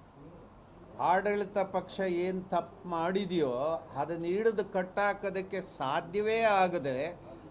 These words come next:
ಭಾಳ ಆರಾಮಾಗಿ ಸರ್ಕಾರ ತಮ್ಮ ಬಿಲ್‌ಗಳನ್ನು ಪಾಸ್ ಮಾಡ್ಕೊಂಡು ಬೆಂಗಳೂರು ಕಡೆಗೆ ಹೊರಟ್ರು. ಇವತ್ತೂ ಕೂಡ ಮಾನ್ಯ ಸಿದ್ದರಾಮಯ್ಯ ಎಷ್ಟು ಈಸಿಯಾಗಿ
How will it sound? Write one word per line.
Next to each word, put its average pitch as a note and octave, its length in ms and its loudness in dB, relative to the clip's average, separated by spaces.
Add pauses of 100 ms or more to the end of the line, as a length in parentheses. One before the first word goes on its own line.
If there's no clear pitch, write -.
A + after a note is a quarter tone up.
(120)
ಭಾಳ E3 260 4
ಆರಾಮಾಗಿ G3+ 880 4
ಸರ್ಕಾರ F#3 500 2
ತಮ್ಮ E3 340 -2
ಬಿಲ್‌ಗಳನ್ನು E3+ 560 -2
ಪಾಸ್ D#3 380 -2
ಮಾಡ್ಕೊಂಡು E3 520 -4
ಬೆಂಗಳೂರು D3+ 500 -2
ಕಡೆಗೆ D3 300 -2
ಹೊರಟ್ರು. C3 360 -4 (580)
ಇವತ್ತೂ G3+ 500 -2
ಕೂಡ G3+ 260 0
ಮಾನ್ಯ D#3+ 500 0
ಸಿದ್ದರಾಮಯ್ಯ E3+ 680 0 (760)
ಎಷ್ಟು G3+ 380 -2
ಈಸಿಯಾಗಿ F#3+ 1000 0